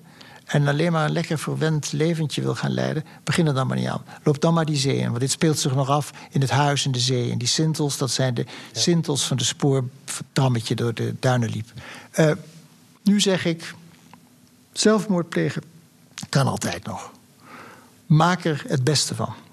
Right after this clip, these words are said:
Speaker 1: Maar verwacht niet te veel. Er zijn allemaal prachtige zinnetjes uit de poëzie die je kan optillen. Bloem, alles is veel, voor wie niet veel verwacht. Dat zeg ik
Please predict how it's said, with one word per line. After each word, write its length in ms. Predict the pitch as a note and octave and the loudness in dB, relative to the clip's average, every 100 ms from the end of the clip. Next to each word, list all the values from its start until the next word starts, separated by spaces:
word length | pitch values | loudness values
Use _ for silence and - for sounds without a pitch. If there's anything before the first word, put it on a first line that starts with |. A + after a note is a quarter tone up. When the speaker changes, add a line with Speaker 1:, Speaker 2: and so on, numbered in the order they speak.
| - _ _ _ - - | -20 _ _ _ -16 0
Speaker 1:
Maar 120 | C#3 C3 | 2 4
verwacht 380 | D#3 C3+ - | 2 0 -2
niet 100 | - | -4
te 100 | A2 | -6
veel. 240 | G#2+ A2 - | -8 -10 -10
Er 100 | - | 0
zijn 120 | D3+ A3 | 2 2
allemaal 200 | A3 A3 | 2 0
prachtige 500 | - A3 - G3 F#3 | -4 -4 -2 -2 0
zinnetjes 500 | G#3 G#3+ G3+ F3 - - - | 0 0 -2 -4 -4 -12 -4
uit 120 | D#3 | -2
de 60 | |
poëzie 400 | D#3+ F3+ F3 F#3+ | 0 2 2 0
die 120 | F3+ E3+ | 0 0
je 60 | |
kan 180 | D#3+ D#3+ | 0 -2
optillen. 480 | E3 - E3+ C#3 C#3 - - - - - _ _ - _ _ _ | -4 -2 0 0 -4 -10 -20 -20 -20 -20 _ _ -20 _ _ _
Bloem, 360 | F3+ F#3 E3 A#2 - - - - | 4 4 4 -2 -8 -18 -20 -4
alles 280 | E3+ G3 G3+ | 2 2 2
is 120 | G3+ | -2
veel, 380 | - C#3+ C#3 D3 - - _ | 0 0 0 -4 -12 -20 _
voor 200 | - - | -4 0
wie 140 | E3 F#3 | 2 2
niet 180 | F3 - | 0 0
veel 340 | D3 C#3 D3+ | 0 0 -2
verwacht. 600 | - D#3 D#3+ D3+ - - - - | -2 0 2 0 -2 -10 -18 -2
Dat 160 | G3+ - | 0 2
zeg 180 | A3 | 0
ik 220 | G3 - | -2 -10